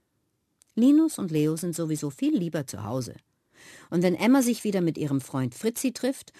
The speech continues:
und Linus und Leo nicht mitspielen lässt, ist es ihnen auch egal. Obwohl Fritzi so nett ist. Aber dafür sind Linus und Leo schon mal zu zweit.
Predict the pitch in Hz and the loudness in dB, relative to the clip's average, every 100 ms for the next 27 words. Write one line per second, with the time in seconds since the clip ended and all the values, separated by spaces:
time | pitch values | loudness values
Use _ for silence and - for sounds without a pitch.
0 | - - 156 165 190 202 - 156 151 135 | -10 2 4 6 4 2 0 0 2 2
1 | 139 - - 160 - - 147 143 139 - | 4 2 2 -2 -2 -2 0 0 -2 -6
2 | - _ - - - 233 - 185 185 - | -14 _ -2 -2 -2 -6 -4 -4 -2 -2
3 | 120 - 104 120 104 - _ _ _ _ | -2 -4 -12 -12 -12 -20 _ _ _ _
4 | _ _ _ _ 147 135 139 123 - 127 | _ _ _ _ -12 -6 -4 -4 -8 -10
5 | - 110 110 143 160 - 104 - _ _ | -10 -10 -6 -4 -6 -10 -14 -16 _ _
6 | _ _ _ _ _ - - - 196 196 | _ _ _ _ _ -18 -16 0 2 4
7 | 214 294 - 294 214 175 175 196 208 208 | 4 4 2 0 0 0 2 2 0 -2
8 | 156 131 - 156 131 - - 151 110 - | 0 -2 0 0 -2 -6 -4 -4 -4 -10